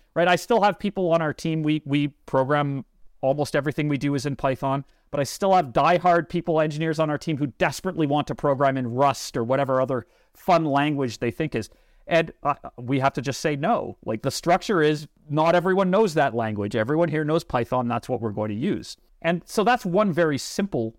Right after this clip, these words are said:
dimension of the box or constraint on people. But by giving them,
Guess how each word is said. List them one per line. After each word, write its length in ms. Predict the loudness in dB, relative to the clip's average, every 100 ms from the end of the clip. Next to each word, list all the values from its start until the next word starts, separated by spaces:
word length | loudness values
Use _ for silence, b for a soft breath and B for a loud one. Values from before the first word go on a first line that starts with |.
| -8 0
dimension 580 | 2 2 0 -2 -2
of 140 | -2 -2
the 80 | 0
box 400 | 2 0 -2 -8
or 60 |
constraint 600 | -6 -8 -6 -4 -4 -2
on 140 | -4 -4
people. 400 | -6 -6 -8 _ _ _
But 160 | -4 2
by 200 | 2 0 -6 -6
giving 360 | -2 0 0 2
them, 280 | 0 0